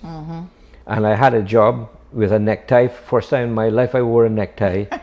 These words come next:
Speaker 1: <laughs>
Speaker 2: was the first of April, nineteen sixty.
Speaker 1: Wow. It's amazing. So then you went from, from the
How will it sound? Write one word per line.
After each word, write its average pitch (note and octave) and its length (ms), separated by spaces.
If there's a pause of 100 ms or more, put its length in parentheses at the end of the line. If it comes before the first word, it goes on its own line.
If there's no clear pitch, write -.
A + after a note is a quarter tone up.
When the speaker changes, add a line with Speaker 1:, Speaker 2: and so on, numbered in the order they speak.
(140)
Speaker 1:
<laughs> - 300
Speaker 2:
was A2 240
the A2 80
first - 400
of A2 100
April, F#2 440 (100)
nineteen A2+ 460
sixty. C#3+ 460
Speaker 1:
Wow. - 60 (1500)
It's - 140
amazing. C#3 560 (520)
So - 140
then D#3+ 180
you E3+ 80
went F3 220
from, E3 340
from D#3 380
the C#3+ 340